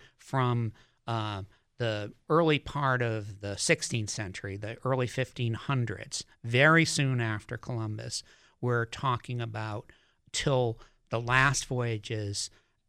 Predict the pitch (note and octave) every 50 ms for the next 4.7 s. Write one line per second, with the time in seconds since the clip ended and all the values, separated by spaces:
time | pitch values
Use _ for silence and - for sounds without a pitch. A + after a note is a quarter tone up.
0 | _ - C3 D3 D#3+ D3 - - D3+ C3 A#2 A#2 A#2 B2 C3 C3+ C3+ - C3 A#2+
1 | - - A#2+ A2+ A2 G#2 A2 G#2 G2+ G#2 G#2 G2 G2+ G#2 - - - B2 A#2 A2+
2 | G#2+ - - - A2+ A2 G#2+ G2+ A2 A2 G#2+ G2 G2 F#2+ G2 - - - B2 A#2
3 | A2 A2 G#2+ G#2 G#2 - - A2 G#2 G2 G2+ G2 G2 G#2 - - B2 A2 G#2 G2+
4 | G2+ G#2 G2+ G2+ - - - G#2+ G#2 G2+ G2+ G2 G2 G2